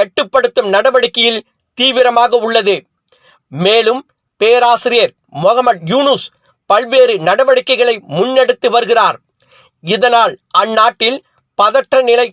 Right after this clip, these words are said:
குறைந்துள்ளது என மகஜரை பெற்றுக்கொண்ட அதிகாரி விளக்கமளித்தார். இந்த மறியலில் முன்னாள் அமைச்சரும்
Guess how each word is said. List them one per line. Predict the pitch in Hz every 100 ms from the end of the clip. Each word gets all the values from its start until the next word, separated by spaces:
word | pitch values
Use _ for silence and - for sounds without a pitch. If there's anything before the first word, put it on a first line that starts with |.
| _ 208
குறைந்துள்ளது | 226 277 254 240 233
என | 226 226 214 _ _ _ 123
மகஜரை | 131 185 254 240 254 -
பெற்றுக்கொண்ட | 220 202 262 - 233 220 185
அதிகாரி | 196 233 247 233 226 - 143
விளக்கமளித்தார். | 202 240 247 220 226 180 214 185 - _ _ _ _ _ _ _ _ _ -
இந்த | 190 240 220 175
மறியலில் | 190 233 233 247 202 - _ _ _ 139
முன்னாள் | 185 254 254 247 208 -
அமைச்சரும் | 214 247 214 208